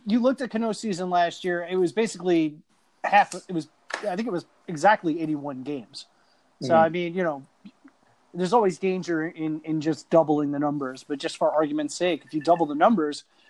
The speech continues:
Speaker 1: he's, he was a twenty homer guy with a hundred and seventy runs plus R B Is, and he was a three hundred hitter. Um, the only players that crossed that threshold were Mike Trout,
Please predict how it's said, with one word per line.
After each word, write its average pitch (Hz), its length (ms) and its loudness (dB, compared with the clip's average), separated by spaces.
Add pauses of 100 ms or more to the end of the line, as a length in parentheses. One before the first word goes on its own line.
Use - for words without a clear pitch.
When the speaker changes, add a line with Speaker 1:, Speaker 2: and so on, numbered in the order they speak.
(120)
Speaker 1:
he's, 175 260 0 (100)
he 180 80 -2
was 165 140 2
a 147 60 -6
twenty 202 280 2
homer 185 300 2
guy 160 440 6 (440)
with 147 100 -12
a 147 40 -6
hundred 185 280 -8
and - 100 -18
seventy 175 320 -2
runs 165 320 -4
plus 165 300 -4
R 160 140 -4
B 151 140 -6
Is, 151 320 -2 (440)
and 175 180 -2
he 175 60 -2
was 151 120 -6
a 151 60 -12
three 170 260 -4
hundred 156 300 -4
hitter. 180 240 -2 (580)
Um, 147 400 -4 (440)
the 208 140 0
only 220 300 2
players 247 580 0
that 202 160 0
crossed 196 460 0
that 196 240 -2
threshold 233 640 -2 (1200)
were 160 440 2 (460)
Mike 175 260 0
Trout, 196 480 4